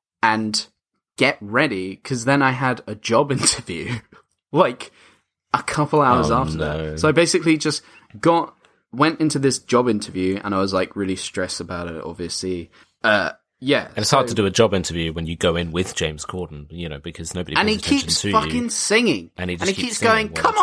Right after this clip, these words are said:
Speaker 1: on,
Speaker 2: trying to
Speaker 1: guys, let's sing. I fought the law and the law what?" Yeah,
Speaker 2: <laughs>
Speaker 1: James, just wait. I told you to wait in
Speaker 2: In
Speaker 1: the
Speaker 2: the,
Speaker 1: car.
Speaker 2: the interview, they're just like, um, <clears throat> "Can you,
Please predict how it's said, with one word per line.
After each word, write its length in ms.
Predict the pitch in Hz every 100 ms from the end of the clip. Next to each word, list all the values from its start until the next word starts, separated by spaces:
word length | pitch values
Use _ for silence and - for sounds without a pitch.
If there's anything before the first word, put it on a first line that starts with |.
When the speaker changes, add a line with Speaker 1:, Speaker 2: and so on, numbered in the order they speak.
| 285
Speaker 1:
on, 60 |
Speaker 2:
trying 260 | - 285 302
to 40 | 440
Speaker 1:
guys, 200 | 381 - - _ -
let's 220 | 330 -
sing. 380 | - 415 403 302 - _ -
I 160 | 285
fought 420 | - - 370 _
the 120 | - 302
law 420 | 294 285 285 294
and 200 | 247 233
the 220 | 220 233 226 _ -
law 340 | 220 247 247
what?" 380 | 240 220 226 156
Yeah, 300 | 190 202 196 - 156
Speaker 2:
<laughs> 40 | 147
Speaker 1:
James, 600 | 190 180 180 160 - - - -
just 360 | 202 196 -
wait. 300 | 151 196 233 139
I 80 |
told 280 | 160 - 208
you 60 | 202
to 120 | -
wait 240 | 170 190 185
in 80 |
Speaker 2:
In 40 | 156
Speaker 1:
the 100 | 151
Speaker 2:
the, 60 | 147
Speaker 1:
car. 320 | 180 175 143
Speaker 2:
the 80 | 160
interview, 320 | 151 139 123
they're 120 | 113
just 220 | 110 110 110
like, 200 | 101 - - - - _
um, 180 | 92 90 -
<clears throat> 60 | - 120 95 - -
"Can 140 | 101
you, 100 | 95